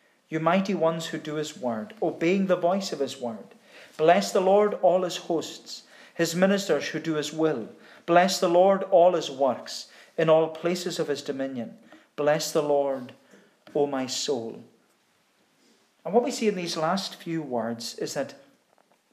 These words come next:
David ends the psalm just the way he began it. He began it on his knees, and he ended it on his knees.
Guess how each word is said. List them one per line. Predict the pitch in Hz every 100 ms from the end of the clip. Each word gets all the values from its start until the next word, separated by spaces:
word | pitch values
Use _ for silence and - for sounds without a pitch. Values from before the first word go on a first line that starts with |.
| _ _ - _ _ _
David | - 170 156
ends | 160 165 165
the | 165
psalm | - 127 127 127
just | 139 -
the | 127
way | 123
he | 120 117
began | 113 101 95
it. | - _ _ _ _ _ _ _ _ _ _ _ _ _ _ _ _ _ _ _ _ _ _ _ _ _
He | -
began | 135 135 151 190
it | 185
on | 165
his | 151
knees, | 120 110 107 - - _ _ _ _ _ _ _ _ _ _ _ _ _ _ _ -
and | 123
he | 131
ended | 113 110 110
it | 104 - _ _ _ _ -
on | 117
his | 110 107
knees. | 104 -